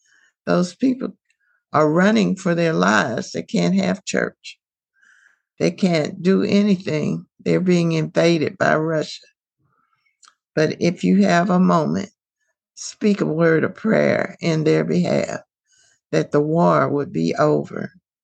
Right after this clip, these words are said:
We thank each one of you, and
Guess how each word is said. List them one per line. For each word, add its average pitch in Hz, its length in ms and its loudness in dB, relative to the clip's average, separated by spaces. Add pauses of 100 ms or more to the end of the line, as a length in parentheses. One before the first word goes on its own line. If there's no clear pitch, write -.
(1400)
We 180 140 2
thank 180 400 0
each 196 240 -2
one 190 220 4
of 202 120 2
you, 202 420 0 (1120)
and 165 440 0